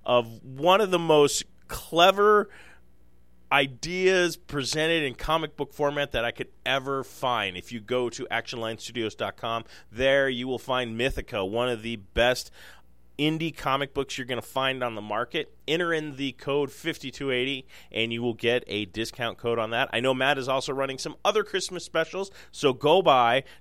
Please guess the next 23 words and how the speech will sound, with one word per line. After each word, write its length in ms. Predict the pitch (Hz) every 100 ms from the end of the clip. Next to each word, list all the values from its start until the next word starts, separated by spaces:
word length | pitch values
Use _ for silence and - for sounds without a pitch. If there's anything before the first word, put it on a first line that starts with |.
| -
check 240 | 160 165
it 100 | 170
out. 280 | 131 127 -
It's 160 | 113
a 20 | -
perfect 400 | - 185 151 -
chance 340 | 139 131 -
to 100 | -
get 420 | 95 123 123 - - - -
something 580 | - - 131 - 131 120
for, 640 | - 127 120 117 113 104 - - -
you 140 | 311 320
know, 140 | 160
that 180 | 190 185
comic 340 | - 160 147
book 180 | 139 139
fan, 420 | - 143 147 170
the, 300 | 131 127 120
the 140 | 110 117
vampire 1000 | 104 123 139 127 143 139 135 131 131 123 - - -
Scots, 840 | - - - 143 143 - - - - - - -
uh, 320 | 98 127 123
Scotsman 920 | - - 139 135 151 143 135 131 123